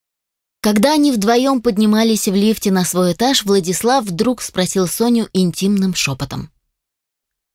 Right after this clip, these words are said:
«Расскажи, как ты провела утро». Она поняла подтекст вопроса, нежно погладила его щеку. Я проснулась с улыбкой.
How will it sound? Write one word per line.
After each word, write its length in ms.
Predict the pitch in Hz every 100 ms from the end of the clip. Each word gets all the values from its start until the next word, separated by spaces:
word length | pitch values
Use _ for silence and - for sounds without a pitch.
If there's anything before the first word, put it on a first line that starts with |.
| _
«Расскажи, 760 | 147 160 - 143 135 156 240 -
как 260 | 170 185 -
ты 160 | 214
провела 480 | 214 156 143 143 151
утро». 500 | 139 127 - 113 - _ _ _ - - - _
Она 240 | 196 277
поняла 360 | 294 269 262 240
подтекст 540 | 226 214 - 202 -
вопроса, 540 | 160 156 - 190 254 240
нежно 460 | 180 170 214 214
погладила 560 | 190 151 143 151 156 175
его 260 | 165 139 151
щеку. 540 | - 139 127 139 131 - _ _ _ _ _ _ _ _ -
Я 360 | 127 151 196
проснулась 680 | - 175 160 - 160 180 185
с 140 | - 185
улыбкой. 600 | 151 143 - - 151